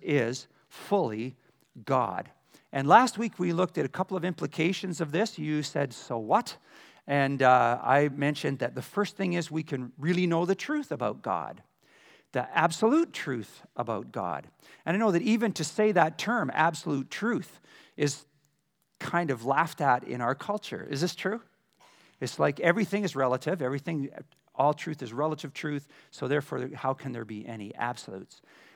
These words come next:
But if Jesus is God, and he is,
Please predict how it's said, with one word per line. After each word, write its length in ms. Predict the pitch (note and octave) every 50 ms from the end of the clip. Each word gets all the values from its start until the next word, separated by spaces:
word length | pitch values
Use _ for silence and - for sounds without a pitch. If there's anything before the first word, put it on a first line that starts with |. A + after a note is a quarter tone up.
| _ _ _
But 240 | - A3 F3+ - - - - _ _ _ _ _ _ _ _ _ _ _ _ _ _ _
if 180 | - D3 C#3+ -
Jesus 460 | - - G#3 C#4 D4+ C#4+ C4 - -
is 140 | G#3 E3+ C3+
God, 500 | - F3 G#3 C4+ C4 - - - - - - _ _ _ _ _ _ _ _ _ _ _ _ _ _ _ _ _ _ _ _ _ _ _ _ _ _ _ _ _ -
and 120 | C#3 C3+
he 180 | C3 C#3+ G3 D4
is, 380 | - - - - - - -